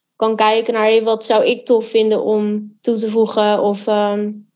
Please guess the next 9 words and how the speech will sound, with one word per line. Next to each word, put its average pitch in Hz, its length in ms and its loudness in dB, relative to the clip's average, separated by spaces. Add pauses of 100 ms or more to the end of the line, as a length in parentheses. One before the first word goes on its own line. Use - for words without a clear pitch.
(1040)
ja, 208 420 -2
"Wat 214 180 -8
kunnen 220 200 0
we 214 60 0
nog 208 100 -2
meer 240 280 4
doen?" 196 200 -2
zeg 196 160 -12
maar. 185 440 -6